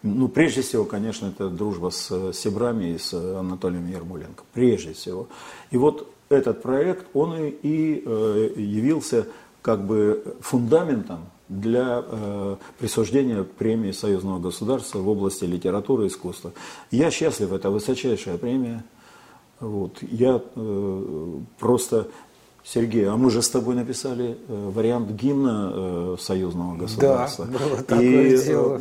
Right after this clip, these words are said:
Speaker 1: и я хочу сказать о том, что, э, это, как мне кажется, это очень, очень нерядовая работа. Вот, и, э, она очень нравится, э, Ермоленко и Николаю Баскову, ко-, которые вот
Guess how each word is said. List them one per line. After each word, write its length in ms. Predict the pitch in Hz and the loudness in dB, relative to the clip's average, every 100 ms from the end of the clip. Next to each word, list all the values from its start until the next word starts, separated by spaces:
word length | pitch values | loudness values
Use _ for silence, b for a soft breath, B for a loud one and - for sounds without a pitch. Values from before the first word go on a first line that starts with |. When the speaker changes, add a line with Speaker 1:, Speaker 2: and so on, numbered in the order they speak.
| 120 | -4
Speaker 1:
и 80 | 120 | -2
я 200 | 113 117 | 2 2
хочу 300 | 117 131 131 | 4 0 0
сказать 400 | 120 131 117 123 | 0 2 2 2
о 60 | 120 | 0
том, 260 | - 143 135 | 2 2 2
что, 560 | - - 107 101 101 104 | -6 -2 2 2 0 -2
э, 340 | 104 98 104 | -4 0 0
это, 260 | 107 107 107 B B B | 2 2 0 B B B
как 220 | 117 110 | -2 0
мне 140 | 117 127 | 2 4
кажется, 340 | 123 107 - | 4 2 0
это 180 | 104 110 | 0 2
очень, 520 | 113 123 123 107 90 - _ _ _ _ _ _ _ - - - - - - | 4 4 2 -4 -6 -10 _ _ _ _ _ _ _ -20 -20 -14 -8 -6 4
очень 420 | 143 139 120 104 | 4 4 0 -2
нерядовая 720 | 123 127 104 104 107 101 92 | 0 0 0 -2 0 0 -2
работа. 500 | 92 92 107 120 82 - B B B B - | -2 -2 -2 -4 -8 -12 B B B B -10
Вот, 400 | 92 92 87 95 | -4 -2 -2 -2
и, 520 | 92 92 92 92 90 | -2 0 0 -2 -2
э, 500 | 113 107 104 107 107 113 | -4 -6 -6 -6 -6 -4
она 220 | 104 117 | 0 2
очень 280 | 123 120 120 | 2 0 -2
нравится, 480 | 107 107 104 - 104 | 2 2 2 0 -4
э, 540 | 98 95 92 95 92 90 | -2 -4 -4 -6 -4 -2
Ермоленко 680 | 104 104 120 120 117 110 | 0 2 2 2 0 0
и 100 | 98 | 0
Николаю 460 | 87 95 98 95 87 | -2 -2 -2 -2 -4
Баскову, 480 | 80 107 - 110 98 | -4 -4 -4 -4 -4
ко-, 640 | - 90 92 92 95 95 | -4 -6 -4 -6 -8 -8
которые 380 | 92 87 90 87 | -8 -8 -8 -8
вот 200 | 80 | -8